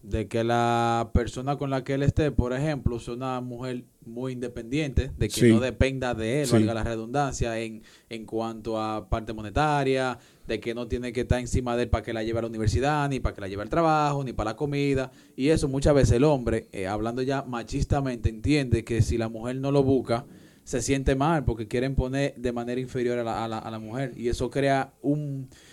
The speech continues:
Speaker 1: el hombre se siente tan mal porque entiende que esa es su propiedad y eso lleva a que el hombre, hablando ya en el término segmentado, entiende que esa es su propiedad y está mal y es lo que dice Isi ahí. Y eso lo puede llevar a esa situación.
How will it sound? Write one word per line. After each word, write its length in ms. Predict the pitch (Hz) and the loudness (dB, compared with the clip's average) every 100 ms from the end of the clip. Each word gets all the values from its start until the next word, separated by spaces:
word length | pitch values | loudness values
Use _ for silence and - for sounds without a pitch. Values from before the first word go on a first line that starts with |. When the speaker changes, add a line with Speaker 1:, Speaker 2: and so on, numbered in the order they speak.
| - _ | -20 _
Speaker 1:
el 160 | 135 139 | 2 4
hombre 240 | 165 214 | 6 6
se 140 | 208 | 6
siente 320 | 185 202 180 180 | 6 6 6 8
tan 320 | 180 208 202 | 6 6 6
mal 260 | 185 151 | 6 6
porque 180 | 139 143 | 6 4
entiende 360 | 139 139 160 175 | 2 2 2 4
que 80 | 175 | 4
esa 100 | 180 | 4
es 60 | |
su 100 | 175 | 4
propiedad 500 | 160 165 175 160 135 | 4 4 6 6 4
y 120 | 135 | 2
eso 140 | 143 151 | 0 2
lleva 220 | 156 156 | 2 0
a 40 | 139 | 0
que 120 | 139 | 4
el 80 | 156 | 6
hombre, 360 | 160 123 123 - | 6 2 -6 -6
hablando 320 | 113 117 131 | -6 -4 -4
ya 320 | 131 135 135 | -4 -2 -4
en 100 | 127 | -6
el 100 | 123 | -10
término 260 | 127 127 131 107 | -10 -8 -10 -8
segmentado, 680 | 127 120 123 143 123 110 110 _ _ _ | -6 -6 -2 0 0 -2 -6 _ _ _
entiende 560 | 120 113 127 131 139 123 | -10 0 2 4 2 2
que 280 | 143 131 131 | 2 4 4
esa 140 | 135 | 2
es 60 | 143 | 0
su 80 | |
propiedad 380 | 139 123 117 131 | -2 0 2 2
y 120 | 123 | 2
está 240 | 120 - 113 | 2 0 -2
mal 160 | 127 | -2
y 60 | 120 | -2
es 80 | 110 | -2
lo 100 | 110 | -4
que 120 | 107 | -4
dice 300 | 101 - 98 | -4 -4 -4
Isi 260 | 120 - 98 | -8 -10 -12
ahí. 200 | 98 98 _ | -14 -18 _
Y 100 | - | -2
eso 180 | 120 123 | 0 0
lo 120 | 120 | -2
puede 220 | - 135 131 | -2 0 0
llevar 320 | 120 127 131 | -2 -4 -4
a 140 | 104 131 | -6 -4
esa 180 | 170 | -2
situación. 500 | 127 117 107 107 104 | 0 0 0 -2 -6